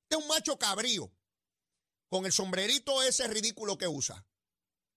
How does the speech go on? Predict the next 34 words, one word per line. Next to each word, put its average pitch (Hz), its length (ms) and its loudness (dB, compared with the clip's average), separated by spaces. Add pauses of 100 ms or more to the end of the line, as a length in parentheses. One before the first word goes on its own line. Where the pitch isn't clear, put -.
(500)
Este 302 220 2
se 349 120 6
la 262 140 4
guilla 269 300 2
de 294 100 4
religioso. 254 640 2
Yo 202 120 0
recuerdo 269 360 -2
cuando 247 160 -4
estaba 262 240 -2
en 262 60 -4
un 247 100 -10
panel 247 320 -2
que 240 80 -4
era 240 80 0
el 240 80 -6
panel 233 260 -2
cristiano, 247 460 -2
yo 214 100 -4
no 220 80 -4
sabía 226 220 0
que 226 60 -4
ese 226 180 0
pájaro 214 420 0
era 214 140 0
como 190 280 -6
era, 226 300 -2 (440)
como 160 180 -2
la 170 80 0
gente 214 240 0
encubre 247 400 -4
su 202 100 -4
verdadera 185 460 0
personalidad. 196 680 -2